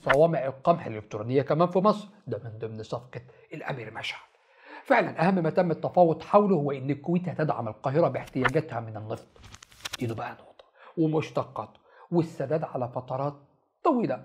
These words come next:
أو ميسرة إلى حد ما، لأن مصر عندها مشكلة في توفير احتياجاتها من النفط، وده بقى سبب رئيسي في انقطاع الكهرباء وغيره، قصة كبيرة. ده غير أهم مشروع جاء به أمير الكويت، وهو إعادة تأهيل البنية التحتية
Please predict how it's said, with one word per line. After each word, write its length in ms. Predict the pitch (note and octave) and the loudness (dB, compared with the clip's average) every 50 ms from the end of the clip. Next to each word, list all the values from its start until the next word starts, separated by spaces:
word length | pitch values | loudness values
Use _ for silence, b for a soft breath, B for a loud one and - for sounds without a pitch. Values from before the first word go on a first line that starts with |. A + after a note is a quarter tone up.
| - | 4
أو 80 | A3+ G#3 | 4 4
ميسرة 500 | E3+ E3 D3+ D3+ C3+ - - F#3 E3 D3+ | 4 2 -4 -4 -4 -2 0 0 2 2
إلى 220 | C3 C3+ A#2+ A2 | 0 -4 -6 -6
حد 280 | - - C3 A2+ A2 A#2 | -6 -6 -6 -6 -6 -10
ما، 180 | G#2 G2+ G2+ G2+ - | -10 -10 -10 -8 -8
لأن 260 | - A#2 A2 G#2 A#2 B2 | -6 -6 -6 -6 -6 -6
مصر 180 | C#3 C3+ - C3+ | -6 -4 -6 -8
عندها 320 | G#2+ A2 A#2 B2 B2 A#2 | -8 -6 -6 -6 -6 -6
مشكلة 500 | A#2 A#2+ A#2+ - - - - A3+ A#3+ A#3 - - - - - - | -6 -8 -10 -12 -4 0 2 2 2 2 0 -2 -2 -4 -6 -16
في 80 | B2 | -12
توفير 380 | - - A2 G#2+ - D3 C3+ C3+ | -10 -8 -10 -6 -4 -4 -4 -4
احتياجاتها 580 | B2+ - - A2+ G#2 G#2+ B2 B2 B2 - A2 | -4 -8 -12 -14 -12 -8 -8 -8 -8 -8 -10
من 120 | G#2+ A2 G#2+ | -10 -10 -12
النفط، 380 | G#2 G2+ G#2+ A#2 A#2 - - _ _ _ _ _ _ _ - | -12 -8 -6 -6 -6 -8 -10 _ _ _ _ _ _ _ -10
وده 180 | B2+ A#2+ B2+ B2 | -8 -6 -4 -2
بقى 160 | D3 B2+ A#2+ | -2 -2 -2
سبب 260 | - - C3+ C3 A#2+ | -2 -4 -2 -2 -2
رئيسي 260 | A2+ A#2+ C#3+ C#3+ - | -4 -4 -6 -8 -10
في 60 | - | -14
انقطاع 360 | B2+ A#2+ - - - - B2 A#2+ | -16 -14 -14 -10 -6 -4 -4 -4
الكهرباء 600 | A#2+ - - A#2 A2 B2+ E3+ F#3 F3 E3+ E3 D#3+ | -4 -6 -8 -6 -2 0 0 2 2 4 4 2
وغيره، 480 | D3 C3+ C3 D#3+ G3+ G#3 G3 F3+ F3+ F#3 - | 2 2 2 2 2 2 2 0 -2 -4 -4
قصة 260 | - C#4+ - - D3 | -4 -4 -4 -4 -6
كبيرة. 260 | A#2+ A2+ A2 A2+ A2 - B B B B B B B | -6 -6 -6 -6 -8 -8 B B B B B B B
ده 140 | C#3 - B2 | -2 0 0
غير 220 | B2 D#3 D#3 - - | 2 0 0 -2 -4
أهم 360 | C3 - B2 D#3+ E3 D3 B2+ | -6 -2 0 0 0 0 -2
مشروع 500 | B2 B2 A#2 A#2 - - D#3+ D#3 B2+ C3 | -4 -6 -8 -8 -8 -6 -6 -6 -4 -4
جاء 280 | B2+ C#3+ D#3 - - A#2+ | -2 -2 -2 -2 -2 -2
به 200 | C3 D3+ C3+ - - - - | -2 -2 -2 -4 -8 -12 -8
أمير 200 | C#3+ C#3+ C#3+ B2+ | -6 -4 -4 -4
الكويت، 400 | A2+ - - - A#2 G#2 - - _ _ B B B B B B | -6 -8 -8 -10 -10 -10 -14 -16 _ _ B B B B B B
وهو 300 | B D#3 D3 C#3+ C#3+ D3 | B 8 8 8 6 4
إعادة 580 | C#3+ - E3 C#3 B2 C3 E3+ E3+ - A2+ B2+ B2 - - - | 4 6 6 6 8 8 8 8 6 4 -2 -8 -10 -2 2
تأهيل 440 | - - - - - C#3+ E3 E3 C#3 | 2 2 2 2 0 2 2 2 0
البنية 460 | B2 C3 C#3 - G#3+ A3 G3 F3+ E3 | -2 -6 -2 2 4 4 4 4 4
التحتية 600 | D#3 - - - E3+ - - - A#3+ A#3 A3+ G#3+ | 2 0 0 -2 -2 0 0 0 2 4 4 4